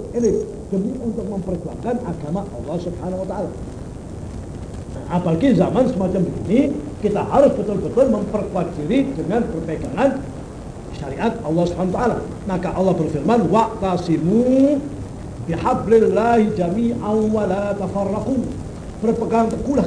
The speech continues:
kamu dengan tali Allah, dengan syariat Allah, dengan kitab Allah, dengan agama Allah, jangan bercerai berai. Jadi kita meningkatkan kesatuan persatuan Islam dengan menjalankan syariat Allah Subhanahu wa taala. Insya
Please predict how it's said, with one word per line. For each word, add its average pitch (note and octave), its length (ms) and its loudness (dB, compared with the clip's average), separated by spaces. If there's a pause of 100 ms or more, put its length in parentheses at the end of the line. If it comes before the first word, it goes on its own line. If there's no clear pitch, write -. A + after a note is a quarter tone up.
(120)
kamu A3 260 0
dengan G3+ 240 4
tali A3 240 2
Allah, A3+ 240 2
dengan F3+ 220 2
syariat G#3 260 -2
Allah, A3 160 2
dengan F3 160 0
kitab G3 220 -6 (100)
Allah, A3 200 0 (600)
dengan G3+ 240 -2
agama G#3 400 2
Allah, A#3 240 4 (240)
jangan F#3+ 400 4
bercerai G3 640 4 (160)
berai. A#3+ 240 0 (160)
Jadi E3+ 160 -2
kita F3+ 160 -2
meningkatkan D#3 760 -2 (100)
kesatuan G#3+ 500 -2
persatuan G3+ 400 -4
Islam G3 320 -2 (320)
dengan F3+ 240 4
menjalankan G3 560 0 (240)
syariat F3 400 -2
Allah D3+ 320 2
Subhanahu D3 640 -2
wa A#3 240 4 (400)
taala. - 320 -6 (320)
Insya G#3+ 320 2